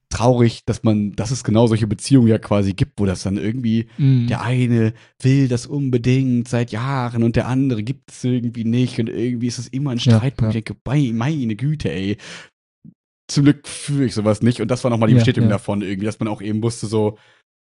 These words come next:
Speaker 1: gut, weil natürlich hast du immer so ein Prozent Zweifel in dir, die dann sagen,
Speaker 2: Mhm, mhm.
Speaker 1: „Naja, aber was ist, wenn doch, also was ist, wenn das Chiara sich doch irgendwie mehr gewünscht hat, als ich das jetzt eingeschätzt hab oder als sie mir das auch geäußert hat oder als wir darüber geredet haben und so.“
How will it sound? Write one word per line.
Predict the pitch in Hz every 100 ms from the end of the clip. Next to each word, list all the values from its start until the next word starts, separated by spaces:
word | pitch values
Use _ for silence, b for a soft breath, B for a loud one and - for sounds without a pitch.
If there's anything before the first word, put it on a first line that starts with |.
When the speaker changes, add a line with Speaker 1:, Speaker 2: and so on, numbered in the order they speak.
| _ _ _ -
Speaker 1:
gut, | 160 147 - - _ -
weil | 120 120 120
natürlich | 120 - 156
hast | 147
du | -
immer | 151 147
so | 113 -
ein | 113 139 143
Prozent | - - 117 123
Zweifel | - 117 131 117
in | 104 113
dir, | 113
die |
dann | 113 110
sagen, | 107 110 110 110
Speaker 2:
Mhm, | 123 110 117 110
mhm. | 120
Speaker 1:
„Naja, | 104 110
aber | 113 104
was | 113 -
ist, | 110
wenn | 113 110 110 113 - _ _ _ _ _ _ _ -
doch, | 110 - - -
also | 101 98
was | 113
ist, | 120
wenn | 113
das | 110 101
Chiara | 98 101 110
sich | 113
doch | - 107
irgendwie | 117 110
mehr | 107 113
gewünscht | 104 110 135 -
hat, | 113
als | 104 -
ich | 120
das | 120
jetzt | 107 -
eingeschätzt | 113 123 - 110 -
hab | 110
oder | 104 101
als | 104 -
sie | 127
mir |
das | 110 -
auch | 104
geäußert | - 104 - _ 110 127 110
hat | 110
oder | 101
als | 98
wir |
darüber | 110 101 113
geredet | 95 110 120 -
haben | 107 104
und | 98
so.“ | 104 104